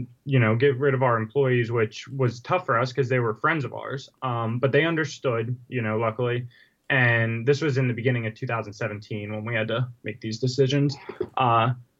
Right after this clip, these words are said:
we had to stop spending so much time, you know, researching our real estate ventures and, uh, doing so much merch because Amazon was our bread and butter at that point. You know, it's what brought us money, brought in the money to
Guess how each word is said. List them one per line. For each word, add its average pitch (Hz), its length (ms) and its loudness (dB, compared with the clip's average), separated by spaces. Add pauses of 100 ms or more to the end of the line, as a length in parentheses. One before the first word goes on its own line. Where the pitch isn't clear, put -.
(140)
we 147 160 6
had 143 220 4
to 139 280 2
stop 156 320 -4
spending 160 300 -4
so 151 140 -4
much 135 180 -4
time, 135 640 -2 (240)
you 131 140 2
know, 113 120 -2 (280)
researching 135 640 4
our 117 300 4
real 123 180 4
estate 123 320 0
ventures 120 640 0 (160)
and, 110 720 2 (220)
uh, 110 540 0 (180)
doing 123 260 6
so 127 160 0
much 117 240 2
merch 117 300 2
because 123 260 2 (220)
Amazon 151 480 2
was 127 400 4
our 110 160 2
bread 113 300 0
and 107 100 -2
butter 107 260 -4
at 107 120 -16
that 110 240 -14
point. 110 240 -12 (280)
You 120 60 -4
know, 107 160 2
it's 107 140 -2
what 123 200 2
brought 123 240 2
us - 240 -6
money, 120 460 -2
brought 131 240 2
in 127 100 2
the 117 60 0
money 113 400 -2
to 110 360 -2